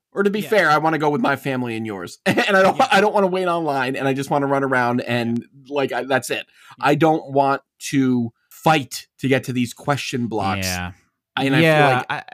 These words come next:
Speaker 1: I
Speaker 2: it
Speaker 1: don't know
Speaker 2: looks,
Speaker 1: what that
Speaker 2: it looks beautiful, and that's all I care about. I don't need interactivity. Um, I don't necessarily even need rides, although there looks like some pretty cool ones. I like the, what they've done with the Mario Kart stuff. They have the go-karts that look really awesome.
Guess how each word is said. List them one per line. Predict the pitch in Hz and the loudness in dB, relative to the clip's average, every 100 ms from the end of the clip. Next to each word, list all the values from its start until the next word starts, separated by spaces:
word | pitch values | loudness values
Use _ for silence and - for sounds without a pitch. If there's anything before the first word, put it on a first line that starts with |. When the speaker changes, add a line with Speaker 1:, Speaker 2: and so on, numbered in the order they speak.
| - | -2
Speaker 1:
I | 131 | 2
Speaker 2:
it | 226 | 4
Speaker 1:
don't | 196 | 6
know | 247 | 4
Speaker 2:
looks, | 254 | 4
Speaker 1:
what | 156 | -2
that | 131 | 0
Speaker 2:
it | 202 | 0
looks | 202 233 220 147 | 2 2 0 -2
beautiful, | 143 160 139 123 | 2 4 4 0
and | 127 | 0
that's | 160 170 - | 0 0 0
all | 139 | 0
I | 127 | 0
care | 117 110 | -2 -4
about. | 95 92 | -4 -4
I | - | 2
don't | 170 175 | 2 4
need | 165 | 4
interactivity. | 147 139 143 127 131 113 113 107 104 _ | 4 4 2 2 0 2 2 2 -2 _
Um, | 117 113 113 110 | -4 0 0 0
I | |
don't | 151 185 | 2 4
necessarily | 147 - 143 135 | 2 2 4 4
even | 127 123 | 4 4
need | 117 | 4
rides, | 117 127 117 110 | 4 4 2 0
although | 110 117 | 0 0
there | 113 | 2
looks | 120 127 | 2 2
like | 127 113 | -2 -2
some | 120 110 | -2 -2
pretty | 127 113 | -2 -4
cool | - 113 | -2 -2
ones. | 107 101 98 | 0 -2 -2
I | 113 | -2
like | 117 113 - | 0 -2 -2
the, | 107 104 | -2 0
what | 110 | -2
they've | 113 107 | -4 -2
done | 110 | -2
with | 107 | -2
the | - | 2
Mario | 151 151 | 4 4
Kart | 143 139 131 | 4 2 0
stuff. | 135 123 - | 0 -2 -2
They | |
have | 107 | -4
the | 107 | 0
go-karts | 131 139 147 135 - - | 2 2 2 0 -2 -6
that | 123 | -4
look | 135 120 | -4 -4
really | 120 117 | -2 0
awesome. | 131 131 131 | 0 2 2